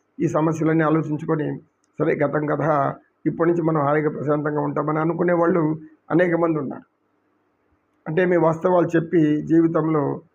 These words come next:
అనుకూలంగా వెళ్ళేవాడు, దాని వ్యతిరేకంగా తీసుకొని పీడిస్తూ ఉంటారు. మరకట్న బాధలు ఎన్నో చూస్తున్నాం. ఒకప్పుడు ఇంకా ఎక్కువ ఉండేటి, దాని రూపు మాపారు వాళ్ళు సంఘ సంస్కర్తలు.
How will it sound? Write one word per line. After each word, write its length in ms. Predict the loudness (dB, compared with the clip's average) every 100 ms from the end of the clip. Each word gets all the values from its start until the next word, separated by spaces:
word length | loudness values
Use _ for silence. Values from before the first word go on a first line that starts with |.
| _
అనుకూలంగా 500 | -2 2 2 2 2
వెళ్ళేవాడు, 440 | 0 0 -2 -4 -10 _ _ _ _ _ _ _ _ -2
దాని 160 | 0 2
వ్యతిరేకంగా 380 | 2 2 0 0
తీసుకొని 720 | 0 0 0 2 4 2 -2 -2
పీడిస్తూ 340 | 0 0 -2
ఉంటారు. 280 | -12 -12 -20 _ _ _ _ _ _
మరకట్న 400 | -2 0 -2 -2
బాధలు 340 | 0 0 -2 -10 _ -2
ఎన్నో 140 | 0
చూస్తున్నాం. 580 | 4 2 2 -2 -2 -8 _ _ _ -4
ఒకప్పుడు 380 | 0 0 0 -2
ఇంకా 160 | 0
ఎక్కువ 260 | 0 0 0
ఉండేటి, 400 | 2 0 -4 -16 _ _ _ _ _ -2
దాని 160 | 0
రూపు 140 | 2 2
మాపారు 380 | 2 2 0 0
వాళ్ళు 180 | -4 -10 -20 _ _ _ _ _ _ _ -2
సంఘ 180 | 2 2
సంస్కర్తలు. 540 | 0 -2 -6 -12 -12